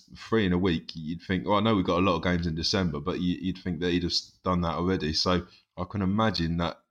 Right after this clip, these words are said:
they've gone to him and said, "Look, we really need to make up to the fans for, for what we've done."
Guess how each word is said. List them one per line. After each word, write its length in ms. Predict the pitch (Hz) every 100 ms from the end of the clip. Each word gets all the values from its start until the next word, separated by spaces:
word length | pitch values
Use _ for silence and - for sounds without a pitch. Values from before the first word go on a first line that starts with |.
| -
they've 160 | 87 85
gone 200 | 92 90
to 140 | -
him 100 | 82
and 100 | 82
said, 200 | - 78
"Look, 240 | 85 76 - _
we 120 | 87
really 320 | 85 90 85 78
need 180 | 82
to 100 | -
make 280 | 82 82 80
up 140 | 78 -
to 120 | 76
the 60 |
fans 400 | 78 - 80 78
for, 180 | - 78 -
for 140 | -
what 180 | 80 82
we've 140 | 80 76
done." 260 | 85 80